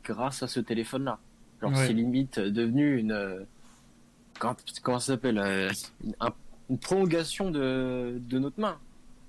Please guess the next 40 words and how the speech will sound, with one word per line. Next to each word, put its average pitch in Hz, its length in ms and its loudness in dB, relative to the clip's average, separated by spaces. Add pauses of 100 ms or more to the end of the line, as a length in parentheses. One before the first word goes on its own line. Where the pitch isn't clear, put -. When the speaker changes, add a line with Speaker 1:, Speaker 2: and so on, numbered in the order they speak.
(520)
Speaker 1:
Tu 131 80 -6
vois. 151 80 2
Speaker 2:
Oui, 170 80 4
mais 156 160 6
il, 139 120 2 (140)
il, 135 300 2 (260)
justement, 160 380 8
avec 139 260 10
le 139 100 6
transhumanisme, 139 760 2
admettons, 123 400 -2
partons 135 320 -2
dans, 110 180 0 (440)
dans 117 100 6
l'extrême 120 440 6
et 120 120 8
tout, 208 200 4
peut-être 156 380 6
que 139 80 6
le 127 60 8
téléphone, 131 440 4
ce - 120 -4
sera - 180 0
carrément 131 380 4
notre 123 240 6
main, 180 160 6
tu - 100 -8
vois, 110 120 0
plus - 180 -10
tard. 107 200 -2 (1300)
Speaker 1:
Voilà, 160 240 2
ou 113 120 0
tout - 160 -12
simplement 113 500 -4
le, 85 580 -4
notre 92 400 -6
œil, 180 140 2
tu - 160 -8
vois. 131 280 0
C'est 95 320 -10